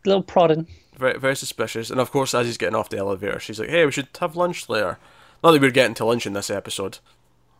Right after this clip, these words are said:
Speaker 1: Not even close. <laughs>
Speaker 2: No. Oh, it's interesting, actually. I'm just thinking about it now. Uh, that, that, that one-er from last season had a conversation about lunch in it as well. I, I, I don't think that's necessarily intentional, but I'm just a little correlation
Speaker 1: M-,
Speaker 2: between them.
Speaker 1: maybe this was actually just supposed to be a little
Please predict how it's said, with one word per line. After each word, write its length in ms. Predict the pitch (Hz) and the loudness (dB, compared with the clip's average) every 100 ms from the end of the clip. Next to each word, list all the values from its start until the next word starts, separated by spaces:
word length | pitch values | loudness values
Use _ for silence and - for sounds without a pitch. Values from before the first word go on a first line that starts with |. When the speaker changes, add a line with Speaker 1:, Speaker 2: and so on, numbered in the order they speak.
| _ - - _ _ _ _ _ _ - - - - | _ -20 -20 _ _ _ _ _ _ -6 -4 -2 -2
Speaker 1:
Not 120 | 135 | -2
even 140 | 107 | -4
close. 460 | - 120 107 - - | 0 2 2 -4 -10
<laughs> 60 | - _ _ | -18 _ _
Speaker 2:
No. 120 | 151 - - | -4 -4 4
Oh, 160 | 226 214 | 6 6
it's 100 | 214 | 6
interesting, 380 | 262 220 - 147 | 4 4 4 2
actually. 140 | 151 | 2
I'm 40 | |
just 120 | 170 - | -2 -2
thinking 200 | 143 123 | 0 0
about 160 | 107 | -2
it 60 | 92 | 2
now. 160 | 117 | 2
Uh, 240 | 104 101 101 | 2 2 -2
that, 160 | 107 | 0
that, 220 | 135 143 147 | 2 2 4
that 220 | 147 127 | 2 2
one-er 280 | 120 120 107 | 0 2 0
from 220 | 113 104 | -2 -2
last 240 | 110 123 | 0 0
season 340 | 113 107 101 95 _ _ _ | -4 -4 -6 -10 _ _ _
had 180 | - 120 | 2 4
a 40 | 113 | 2
conversation 680 | - 113 110 - 113 117 | 0 0 -2 -2 -2 -2
about 240 | 107 107 98 | -2 -2 0
lunch 500 | 110 104 - - - _ _ _ _ _ - | -2 -2 -2 -4 -8 _ _ _ _ _ -8
in 100 | 107 | -4
it 40 | 110 | -2
as 120 | 110 107 | -4 -2
well. 300 | 107 104 101 | -2 -2 0
I, 60 | |
I, 140 | 123 135 | 2 2
I 20 | 123 135 | 2 0
don't 100 | 139 | 2
think 100 | 117 | 2
that's 140 | 107 | 0
necessarily 260 | 104 - 101 | -4 -6 -6
intentional, 420 | - 120 113 101 | -2 -2 -2 -4
but 100 | 98 | -4
I'm 100 | 113 | -4
just 280 | 120 - - - | -4 -8 -8 -4
a 60 | |
little 160 | 110 110 | -2 -4
correlation 600 | - 110 101 104 107 170 | -2 -2 0 -2 -2 0
Speaker 1:
M-, 60 | |
Speaker 2:
between 140 | 165 170 | 4 6
them. 80 | 165 | 6
Speaker 1:
maybe 220 | 165 156 | 4 4
this 220 | 143 139 | 2 2
was 140 | 143 | 0
actually 300 | 131 120 131 | 0 0 -4
just 160 | 120 - | -6 -6
supposed 320 | - 117 113 | -2 0 0
to 60 | 120 | -2
be 80 | 110 | -2
a 40 | |
little 180 | 113 | -2